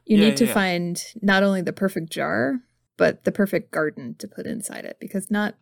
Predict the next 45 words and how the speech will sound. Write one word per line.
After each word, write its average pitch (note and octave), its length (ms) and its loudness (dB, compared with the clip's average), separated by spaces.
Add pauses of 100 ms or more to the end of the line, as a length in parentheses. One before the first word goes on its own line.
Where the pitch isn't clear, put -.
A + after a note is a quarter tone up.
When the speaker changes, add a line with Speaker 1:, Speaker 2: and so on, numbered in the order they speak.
(280)
Speaker 1:
everything E3 760 -2
you D#3 100 -6
put - 220 -8
inside - 320 -6
of - 80 -12
a D#3+ 60 -12
jar - 260 -8
will D3 160 -6
grow. - 440 -16 (260)
Speaker 2:
Right. - 400 -16 (100)
Speaker 1:
Okay, - 380 -2
so - 180 0
John F4 280 0
Allen C#4 260 4
and G3+ 120 2
his F#3+ 120 -4
friends D#3+ 300 -6
kicked - 320 -6
this A#3+ 160 0
idea E3+ 400 0
of D#3 200 -4
Biosphere E3 520 -2
two E4 360 2
around F3 360 -2
for F3 120 -6
a E3 60 -2
while, D#3 340 -6 (720)
and G#3+ 500 4
one C#4 180 2
of G#4+ 80 4
the F4+ 60 0
things F3+ 560 -2
they E3 220 -2
really E3 260 -2
debate G3+ 360 -2
hard B3 280 0
on E3 340 -4
is E3 640 -6 (800)
what G#3+ 340 0
the G#3+ 100 0
point - 440 -2
of D#3 100 -10
it C#3 200 -10
would - 180 -10
be. - 300 -8